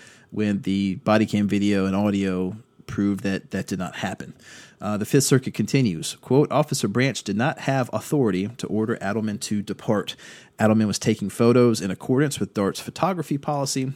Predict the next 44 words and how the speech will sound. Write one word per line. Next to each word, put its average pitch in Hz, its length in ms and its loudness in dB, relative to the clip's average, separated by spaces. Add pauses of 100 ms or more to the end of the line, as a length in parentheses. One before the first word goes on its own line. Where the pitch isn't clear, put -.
which - 200 -10
permits 123 320 -4
people - 280 0
to - 100 -12
take - 240 -2
photographs 95 500 -2
on 92 100 -4
dart 85 180 -6
property 90 460 -4 (100)
as 101 160 -8
long 107 120 -2
as 113 100 -2
they 101 80 -4
do 95 120 -8
not 113 240 -6
interfere 151 420 -4
with 107 140 -4
transportation 143 720 -4
or 107 120 -8
public 107 320 -4
safety 98 400 -4
activity 92 440 -6
in 92 380 -6
doing 139 260 6
so. 85 240 -2 (480)
The 110 80 -2
dart 120 220 8
investigation 127 720 2
determined 156 480 0
that 113 100 0
Branch's 139 380 0
claims 156 520 0
that - 100 -2
Adelman 123 300 2
was 107 140 -2
within 113 220 0
a 101 80 0
few 120 240 0
feet 170 460 2
of 104 160 -4
D 117 180 2
F 110 160 -2
R 101 140 0
paramedics 107 640 0